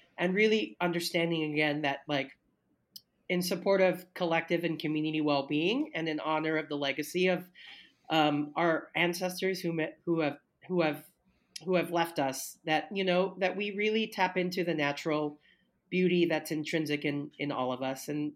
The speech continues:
that's what tree hugging is to me, is just a reminder that,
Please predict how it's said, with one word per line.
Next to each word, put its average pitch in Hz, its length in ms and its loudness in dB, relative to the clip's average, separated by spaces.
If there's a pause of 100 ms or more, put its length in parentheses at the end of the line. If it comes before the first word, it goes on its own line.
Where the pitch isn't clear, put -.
that's 190 240 -2
what 156 140 -2
tree 151 200 0
hugging 131 420 -4 (340)
is 156 240 -2
to - 120 -8
me, 147 240 0
is 127 140 -6
just 135 240 -4
a 139 100 -4
reminder 127 640 -6 (320)
that, 139 280 -2